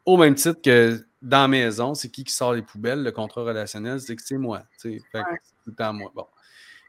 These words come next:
Speaker 1: Fait que ce qui est vraiment difficile dans la vie, puis il y a peu d'humains qui y arrivent, c'est changer des contrats relationnels bout pour bout ou, ou sans briser la relation.
Speaker 2: OK.
Speaker 1: Et ça, c'est pas, c'est pas facile.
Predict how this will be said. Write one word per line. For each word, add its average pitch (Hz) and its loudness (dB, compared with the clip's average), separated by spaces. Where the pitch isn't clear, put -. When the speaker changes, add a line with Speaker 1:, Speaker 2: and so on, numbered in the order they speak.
Speaker 1:
Fait 123 -8
que - -20
ce - -16
qui 127 -4
est 120 -4
vraiment 135 -2
difficile 160 -6
dans 151 -4
la 113 -4
vie, 131 -8
puis 139 -14
il - -8
y - -4
a 104 -10
peu 175 -6
d'humains 135 -6
qui 113 -16
y 113 -4
arrivent, 123 -6
c'est 107 -14
changer 143 -2
des 123 -8
contrats 110 -6
relationnels 113 -8
bout 165 4
pour 135 -2
bout 123 0
ou, 107 -8
ou 110 -12
sans 151 -2
briser 127 -4
la 117 -2
relation. 95 -8
Speaker 2:
OK. 190 -8
Speaker 1:
Et 104 -10
ça, 139 -6
c'est 123 -10
pas, 131 -2
c'est - -12
pas 143 -4
facile. 139 -8